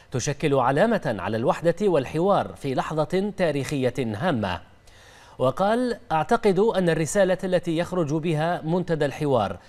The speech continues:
ومشاركة الأب واضحة تماما، وهي علامة على الوحدة في لحظة حساسة ومعقدة بشكل خاص،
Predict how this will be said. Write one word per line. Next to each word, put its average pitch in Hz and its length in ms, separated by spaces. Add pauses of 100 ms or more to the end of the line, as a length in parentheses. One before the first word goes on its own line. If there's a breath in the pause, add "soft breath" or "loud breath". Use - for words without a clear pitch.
(280 loud breath)
ومشاركة 135 840
الأب 156 360
واضحة 175 640
تماما، 139 480 (340 loud breath)
وهي 120 260
علامة 139 600
على 139 180
الوحدة 147 380
في 185 340
لحظة 190 440
حساسة 170 680
ومعقدة 135 680 (300 loud breath)
بشكل 147 420
خاص، 160 400